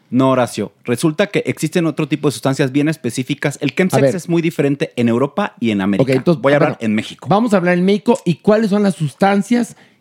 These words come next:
Speaker 2: que entran dentro de este espectro?
Speaker 1: Ok.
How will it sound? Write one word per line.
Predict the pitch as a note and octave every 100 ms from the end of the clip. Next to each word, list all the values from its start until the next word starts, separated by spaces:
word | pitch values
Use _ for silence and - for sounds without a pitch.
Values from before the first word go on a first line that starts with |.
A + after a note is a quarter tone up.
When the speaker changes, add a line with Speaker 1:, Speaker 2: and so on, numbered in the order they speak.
| -
Speaker 2:
que | E3 F3+
entran | G3+ G#3 A3 G#3+ -
dentro | C#3+ D#3 D3 C#3 - D3
de | C#3+ F#3
este | F3+ - G#3 -
espectro? | C#3+ - - - - F#3+ - - - - -
Speaker 1:
Ok. | D#3 D#3+